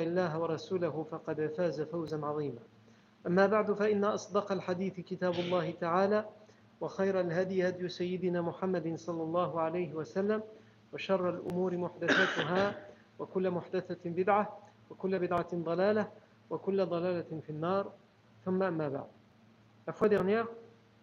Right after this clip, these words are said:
on a commencé à voir le retour de l'armée idolâtre de la bataille de Badr vers la Mecque. Nous, on avait déjà parlé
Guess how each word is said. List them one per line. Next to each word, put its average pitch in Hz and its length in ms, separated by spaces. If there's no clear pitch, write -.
on 170 80
a 175 80
commencé 202 380
à 175 60
voir 185 280
le 175 100
retour 170 440
de 156 180
l'armée 175 500
idolâtre 170 420
de 160 60
la 160 100
bataille 175 260
de 156 80
Badr 185 300
vers 180 180
la 175 100
Mecque. - 320
Nous, 185 100
on 190 60
avait 160 160
déjà 156 220
parlé 160 420